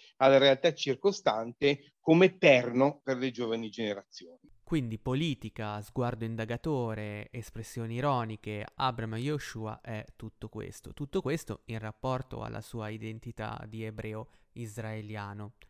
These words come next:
Speaker 2: Allora voglio ringraziare Roberto Zadig, scrittore e giornalista, che in questa puntata ci ha descritto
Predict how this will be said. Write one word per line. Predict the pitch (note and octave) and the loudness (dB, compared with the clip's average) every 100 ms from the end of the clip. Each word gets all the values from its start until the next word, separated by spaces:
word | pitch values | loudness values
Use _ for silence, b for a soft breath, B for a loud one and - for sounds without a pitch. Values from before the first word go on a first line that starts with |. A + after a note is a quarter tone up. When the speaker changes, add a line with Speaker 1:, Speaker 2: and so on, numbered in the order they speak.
| _ _ _ _ | _ _ _ _
Speaker 2:
Allora | - C3+ D#3 A2 | -2 2 2 2
voglio | A#2 A2+ | -2 -2
ringraziare | A2+ A#2 A#2 - D#3+ C3 G#2 G2 | -4 -4 -6 -4 -4 -2 -4 -6
Roberto | A2 G#2+ G#2+ - A#2 | -8 -8 -8 -10 -8
Zadig, | C3 C#3 G#2+ G#2 - | -2 0 0 -6 -14
scrittore | - A2+ - A#2 A2+ A2 - b b - | -14 -14 -8 -6 -4 -6 -8 b b -12
e | A#2 A2+ A2+ | -10 -10 -10
giornalista, | - A2 A2 A#2 F3+ F3 - G#2+ G2 | -8 -8 -6 -6 -6 -8 -8 -8 -8
che | - G#2 G2+ | -10 -10 -10
in | A#2 A2 | -12 -12
questa | - A#2 A#2 | -10 -10 -10
puntata | - A#2+ A#2 - G#3+ A#2 - G2 | -8 -8 -6 -6 -4 -4 -6 -12
ci | - - | -12 -14
ha | - | -14
descritto | B2+ A2 - - C3+ B2+ - - A2+ | -14 -14 -14 -12 -10 -10 -10 -12 -10